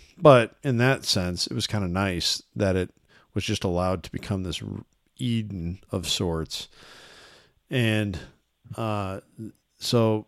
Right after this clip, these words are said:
my explorations of the farm, after I found that railroad trestle, I just got interested in everything. The giant old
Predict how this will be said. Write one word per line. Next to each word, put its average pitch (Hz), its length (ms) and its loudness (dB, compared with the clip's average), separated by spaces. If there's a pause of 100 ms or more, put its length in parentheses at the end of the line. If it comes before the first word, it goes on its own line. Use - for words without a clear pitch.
(300)
my 120 220 2
explorations 113 680 0
of 98 60 -4
the 87 60 -4
farm, 120 380 0
after 95 260 -2
I 90 40 0
found 107 340 0
that 92 260 -2
railroad 104 460 2
trestle, 87 560 0
I - 80 -6
just 95 240 -4
got 92 180 0
interested 90 460 -4
in 76 80 -10
everything. 85 540 -8
The 82 180 -8
giant 98 500 -2
old 90 440 -2